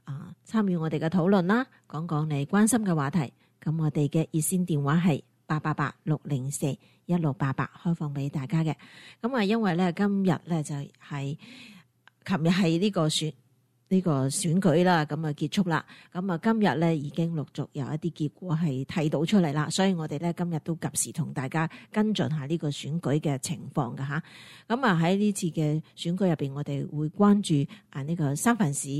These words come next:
呢方面嘅一個提案啦，咁樣就八個提案。咁啊，喺呢度而家睇到呢，就係，啊，A 提案呢係未能獲得通過啦。咁 B 提案呢個樓宇檢查委員會嘅提案就係獲得通過嘅。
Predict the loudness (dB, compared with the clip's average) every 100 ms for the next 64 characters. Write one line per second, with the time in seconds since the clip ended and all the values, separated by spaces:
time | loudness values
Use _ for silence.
0 | -6 -10 -20 _ -4 -4 -4 -8 -10 -8
1 | -8 -6 -4 -6 -8 -20 -16 -6 -2 2
2 | 4 4 2 2 0 0 -2 -6 _ -8
3 | -4 -4 -2 0 0 0 -2 -2 -2 -2
4 | 2 2 2 -2 -10 _ 0 2 2 2
5 | 2 0 2 2 4 4 2 2 0 0
6 | -2 -6 -20 -20 _ -4 -2 4 4 4
7 | -2 0 -2 2 2 4 2 0 -6 -12
8 | _ 2 2 0 -4 -8 -4 -2 -2 -2
9 | 0 0 0 -4 -20 -8 -6 -6 -2 0
10 | 0 0 -4 -6 -12 _ -2 2 2 2
11 | 2 2 2 -2 0 0 0 -2 -2 -2
12 | -4 -4 -2 -2 -4 -6 -10 -10 -8 -8
13 | -8 -4 -4 -2 0 0 -2 -6 -6